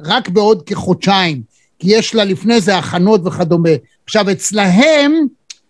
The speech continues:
זה סוג של דרייב, זאת אומרת, בעולם <laughs> שלנו, המערבי, החופשי, הקפיטליסטי, ה-, הייתי אומר שבו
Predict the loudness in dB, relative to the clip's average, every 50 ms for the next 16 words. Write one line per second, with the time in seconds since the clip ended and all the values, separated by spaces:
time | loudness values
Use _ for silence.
0 | _ _ _ _ _ _ _ -10 -8 -8 -6 -2 2 2 4 4 4 4 2 0
1 | -2 -2 -2 -2 0 0 0 0 0 0 -2 -2 0 0 0 2 0 0 -2 -4
2 | -6 -6 -6 -4 -2 -2 0 0 2 0 0 -2 -4 -10 -20 -18 -14 -8 -4 -2
3 | 0 0 0 0 0 0 0 0 0 -2 -4 -4 -6 -6 -6 -4 -4 -2 0 0
4 | 2 2 0 0 0 0 0 0 -2 -2 -4 -8 _ _ _ _ -4 0 2 2
5 | 2 2 2 2 2 0 0 0 0 2 2 4 4 2 2 0 -2 -4 -6 -6
6 | -8 -8 -6 -2 0 2 2 0 0 -4 -6 -8 -6 -8 -6 -4 -4 -2 -2 -2
7 | -2 -2 -6 -6 -4 0 0 0 0 -2 -6 _ _ _ _ _ -10 -6 -4 -2
8 | 0 0 0 0 2 2 0 0 0 0 0 0 0 0 -2 -2 -2 -2 -4 -4
9 | -6 -4 -2 0 0 2 0 0 -2 -4